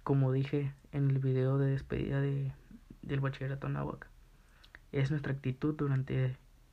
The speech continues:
esas caídas lo que determina qué tan alto llegaremos. Porque es la verdad. Tú te puedes caer y quedarte ahí y no vas a subir de ahí.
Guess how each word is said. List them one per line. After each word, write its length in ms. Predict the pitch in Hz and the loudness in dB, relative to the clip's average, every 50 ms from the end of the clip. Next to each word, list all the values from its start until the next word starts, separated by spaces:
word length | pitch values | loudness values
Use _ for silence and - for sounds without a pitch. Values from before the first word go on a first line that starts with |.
| - | -6
esas 300 | - 143 135 143 143 139 | -2 0 0 0 0 -2
caídas 500 | - - 123 127 135 139 139 135 135 - - - - - - - - - - - - - | -4 -2 0 2 2 2 2 0 -2 -4 -12 -20 -20 -20 -20 -20 -20 -20 -20 -20 -6 -2
lo 140 | 139 139 | 0 0
que 100 | 139 - | 0 2
determina 540 | 135 131 135 - 131 131 135 139 143 143 143 | 0 0 0 0 2 2 4 2 2 0 0
qué 100 | - 147 | -2 -2
tan 160 | 139 147 143 | 0 2 0
alto 220 | 143 143 139 143 147 | 0 0 0 0 2
llegaremos. 600 | 143 131 123 127 127 131 135 127 127 - - - - - - - - - - - - - - - - - - - - - - - - - - | 2 2 2 2 2 2 2 2 0 -2 -8 -18 -20 -20 -20 -20 -20 -20 -20 -20 -20 -20 -20 -20 -20 -20 -20 -20 -20 -20 -20 -20 -20 -8 -2
Porque 260 | - 139 135 - 131 | -2 -2 0 0 0
es 140 | 127 131 143 | 0 2 2
la 120 | 147 156 | 2 4
verdad. 460 | 151 131 123 135 139 135 147 156 135 - - - - - - - - - - - - - - - - - - - - - - - _ - - - - - - - - - - - - - - - - - - | 4 2 2 0 0 0 0 0 -2 -6 -12 -20 -20 -20 -20 -20 -20 -20 -20 -20 -20 -20 -20 -20 -20 -20 -20 -20 -20 -20 -20 -20 _ -20 -20 -20 -20 -20 -20 -20 -20 -20 -20 -20 -20 -20 -20 -20 -20 -20 -6
Tú 140 | - 143 139 | -2 -2 0
te 100 | 139 160 | 0 -2
puedes 260 | 143 - 147 151 147 | 0 0 0 0 0
caer 300 | - - 127 123 131 131 | 2 2 4 4 6 4
y 80 | 143 139 | 2 2
quedarte 440 | - 131 123 120 123 135 - 131 127 | 2 2 2 2 2 0 0 2 2
ahí 200 | 127 139 165 - - - - - - - - - - - | 2 2 0 -4 -12 -20 -20 -20 -20 -20 -20 -20 -16 -4
y 160 | - 131 131 123 | 0 2 2 4
no 340 | 123 123 123 120 123 123 | 2 2 2 2 2 2
vas 160 | 127 147 147 156 | 2 2 0 -2
a 40 | |
subir 260 | 143 139 135 131 135 139 | -4 -2 0 0 2 4
de 100 | 143 135 | 4 2
ahí. 200 | 139 151 147 | 2 0 -2